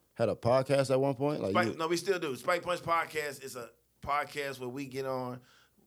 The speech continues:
Speaker 2: Really, our podcast is us talking shit. We just happen to have microphones and cameras in that joint.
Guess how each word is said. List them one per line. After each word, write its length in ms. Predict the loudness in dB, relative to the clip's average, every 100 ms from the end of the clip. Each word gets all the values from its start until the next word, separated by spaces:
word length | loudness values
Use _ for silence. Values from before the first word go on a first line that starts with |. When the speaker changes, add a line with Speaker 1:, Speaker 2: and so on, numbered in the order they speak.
| _ _ -20
Speaker 2:
Really, 440 | 0 2 2 0 -2 -6 -18 _ _
our 320 | 2 4 2
podcast 840 | 0 0 0 -2 -4 -4 -4 -8 -8
is 280 | -6 -6 -8 _ _ 0
us 460 | 0 0 -6 -12 -18 -20 -20 _ _
talking 340 | 2 2 2
shit. 440 | 0 2 2 0 -4 _ _ _ _ _
We 100 | -2
just 160 | 0 2
happen 180 | 2 2
to 80 | 0
have 200 | 0 0
microphones 500 | 0 -2 -4 -6 -6
and 100 | -8
cameras 360 | -6 -6 -8
in 80 | -12
that 160 | -16 -18
joint. 160 | -20